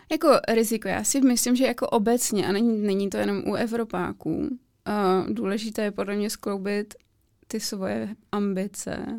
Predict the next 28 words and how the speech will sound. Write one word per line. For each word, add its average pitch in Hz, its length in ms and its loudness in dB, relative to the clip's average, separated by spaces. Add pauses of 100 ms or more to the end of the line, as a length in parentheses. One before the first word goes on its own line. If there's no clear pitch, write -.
(120)
Nebo 226 180 2
mít, 233 380 4 (420)
podle 254 200 2
mě 262 160 4
je 254 80 4
důležité 226 380 2
mít 233 140 0
jako 233 200 -4
zdravé 202 440 0
ambice 185 520 -4
a - 100 -4
nepřenášet 190 800 -4 (600)
t-, 185 340 -4
to 202 100 -4
na 196 120 -2
toho 208 200 -4
psa, 185 260 -6
protože - 320 -12
si - 120 -2
obecně 180 300 -4
jako 190 160 -2
myslím, 180 360 -2
že 196 120 -6
ti 190 140 -6
psi 185 260 -6
to 190 120 -6
hodně 185 320 -2
vnímají. 185 800 0